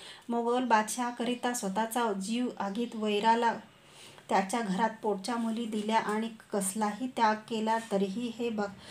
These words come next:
बकासूर कधीही प्रसन्न व्हायचे नाहीत किंवा आपल्याला आपला समजायचे नाहीत, हे त्यांना पूर्ण समजत होते. पण असल्या क्षुल्लक उपेक्षाभंगाच्या आहारी जाऊन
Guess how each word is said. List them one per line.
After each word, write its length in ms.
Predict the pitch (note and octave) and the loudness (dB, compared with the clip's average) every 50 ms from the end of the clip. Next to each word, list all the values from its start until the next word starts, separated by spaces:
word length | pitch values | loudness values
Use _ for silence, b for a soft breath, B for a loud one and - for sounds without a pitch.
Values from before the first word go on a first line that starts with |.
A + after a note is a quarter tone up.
| B B B B - | B B B B -4
बकासूर 380 | G#3+ G#3+ - B3 B3 - C4+ | -2 0 0 -2 -2 -2 -6
कधीही 420 | C4 - G#3 G3 F#3+ G#3 B3 B3+ C4 | -4 -2 -4 -2 -2 0 0 0 0
प्रसन्न 400 | C4 - A3+ A3+ - B3+ B3 A#3+ | 0 -4 -4 -4 -2 -2 -2 -2
व्हायचे 380 | A3+ A3+ A3 A3 G#3+ - A#3+ | -2 -2 -2 -2 -2 -2 -2
नाहीत 300 | A3+ A3+ A3 G3+ A3+ A#3 - - | -2 -2 -2 -2 -4 -6 -6 -6
किंवा 240 | A3+ G#3 G#3+ A#3 A#3 | -6 -4 -2 0 0
आपल्याला 480 | G#3+ G3+ G3+ - A3 A3+ A#3 A#3+ A#3+ B3 - B B B B B B B B B B B | 0 0 -2 -2 -2 -2 -2 -2 -4 -6 -8 B B B B B B B B B B B
आपला 460 | - F#3+ G3 F#3+ - A3+ A#3 A#3+ B3 | 0 0 0 0 0 2 4 4 4
समजायचे 560 | A#3+ - B3 A3 G#3+ G#3 A3+ A3+ A#3 A#3 B3+ A#3 | 4 2 0 -2 0 2 2 0 2 0 0 -2
नाहीत, 260 | A#3 A3+ A3 B3 A#3+ - | 0 0 -2 -4 -4 -4
हे 160 | - C4 B3 | -2 -2 -2
त्यांना 300 | B3 A3+ A3 A3+ A3+ A#3 A#3+ - - | 0 0 -2 0 0 -2 -4 -6 -6
पूर्ण 240 | - A#3 A#3 A#3 A#3+ | -4 -4 -2 -2 -4
समजत 480 | B3 - - G#3 G3+ G3+ G3+ A3 G#3+ G#3+ | -4 -2 0 0 0 2 0 0 -2 -2
होते. 280 | A#3+ G3+ F#3+ G3 F#3+ | -4 -2 0 2 0
पण 280 | F#3 F#3+ A#3 A#3 A#3+ A3+ | 0 0 -2 -4 -4 -4
असल्या 460 | - - G#3+ G3+ - - A3+ A#3 A#3 | -4 -4 -4 -4 -4 -4 -2 -2 -2
क्षुल्लक 760 | - - - _ - - - G#3+ G#3 G#3+ A#3 A#3 - - - | -4 -6 -10 _ -14 -8 -6 -4 -2 -2 -4 -4 -6 -10 -12
उपेक्षाभंगाच्या 1120 | G#3+ G#3 - A#3 A#3 A#3 - - B3+ A#3+ A3+ G3+ F#3+ F#3+ F#3+ G3 G#3 G#3+ G#3+ G#3+ A#3+ A#3 | -12 -6 -4 -4 -4 -2 -4 -2 0 0 0 2 4 4 4 6 4 2 0 0 -2 -2
आहारी 460 | A3 - F3+ F#3+ F#3+ G#3+ G#3+ A#3 A#3+ A3+ | 0 -2 -2 -2 -2 -2 -2 -2 -2 -2
जाऊन 300 | G#3+ A3 G#3 G#3+ A3 | -2 0 0 0 -2